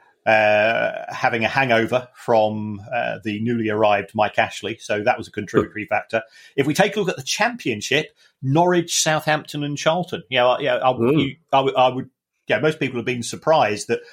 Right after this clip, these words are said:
Speaker 1: that two clubs
Speaker 2: <clears throat>
Speaker 1: of, of the size of Norwich and Southampton were relegated. So, um, it, it certainly adds some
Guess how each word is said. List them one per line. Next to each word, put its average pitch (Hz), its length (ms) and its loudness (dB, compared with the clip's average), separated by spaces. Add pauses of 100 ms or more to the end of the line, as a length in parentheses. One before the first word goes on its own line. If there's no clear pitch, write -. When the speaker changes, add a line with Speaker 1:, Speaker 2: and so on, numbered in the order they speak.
(140)
Speaker 1:
that - 160 -4
two 143 260 2
clubs 120 480 0
Speaker 2:
<clears throat> - 60 -6
Speaker 1:
of, 131 240 4 (520)
of 135 320 2
the 117 100 -2
size 110 500 -4
of 110 140 -12
Norwich 110 360 -4
and 104 100 -14
Southampton 110 600 -2
were 107 160 -4
relegated. 110 480 -2
So, 127 200 0 (360)
um, 123 440 2
it, 147 160 -2
it 151 120 -2
certainly 220 380 -2
adds 156 240 4
some 175 380 -2